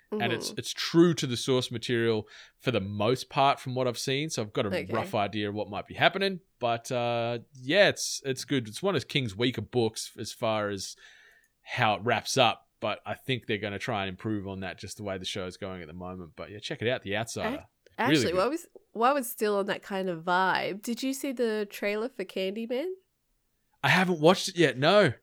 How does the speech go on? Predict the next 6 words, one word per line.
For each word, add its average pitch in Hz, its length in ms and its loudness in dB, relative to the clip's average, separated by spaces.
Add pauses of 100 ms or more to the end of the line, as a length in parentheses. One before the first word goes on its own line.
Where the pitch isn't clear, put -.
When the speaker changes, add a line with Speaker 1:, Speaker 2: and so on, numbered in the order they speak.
(300)
Speaker 2:
It 240 200 8
is 220 220 -2
Speaker 1:
I, 147 140 8
I'm 185 100 2
Speaker 2:
wild. 190 960 6 (120)
Speaker 1:
Yeah? 120 360 4